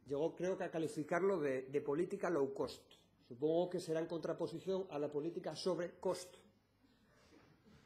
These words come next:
Esta que nos sale tan cara en, en Asturias, de aquellos que sobre todo están pendientes no de lo que diga la gente, sino de lo que diga el Banco Central Europeo. Creemos que es irresponsable presentar esta, este texto única y exclusivamente atendiendo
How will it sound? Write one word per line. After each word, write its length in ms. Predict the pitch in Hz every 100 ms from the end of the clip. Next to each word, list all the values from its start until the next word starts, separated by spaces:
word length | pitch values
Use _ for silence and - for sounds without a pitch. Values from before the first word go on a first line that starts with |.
| - _ - -
Esta 280 | 156 151 175
que 120 | 180
nos 160 | 170 165
sale 240 | 170 165
tan 220 | 170 156
cara 380 | 156 185 165 147
en, 260 | 135 127 147
en 140 | 147
Asturias, 640 | 156 151 190 170 160 185 - - - - -
de 140 | 139
aquellos 800 | 165 160 208 208 214 226 - - - -
que 160 | - 151
sobre 360 | - 160 156
todo 180 | 156 220
están 260 | 226 220 202
pendientes 920 | 208 185 214 208 202 220 220 - - - _ _ -
no 140 | 143 175
de 60 |
lo 100 | 185
que 80 | 180
diga 160 | 170 160
la 80 |
gente, 260 | 151 190 190
sino 160 | 160 151
de 60 |
lo 100 | 139
que 100 | 147
diga 200 | 139 160
el 60 | 147
Banco 200 | 147 135
Central 240 | 127 123
Europeo. 380 | 117 113 110 107 - - _ _ _ - - - - - _ _ _ _ -
Creemos 320 | 185 214 214
que 80 | 220
es 80 |
irresponsable 600 | 190 196 180 185 180 196 190
presentar 720 | 175 165 156 180 175 170 -
esta, 840 | 165 156 - 160 151 143 123 113 -
este 240 | 160 156
texto 560 | 151 190 - 196 196 196
única 260 | 180 190 190
y 60 |
exclusivamente 580 | 175 - 156 156 165 170
atendiendo 760 | 156 143 147 175 185 185 196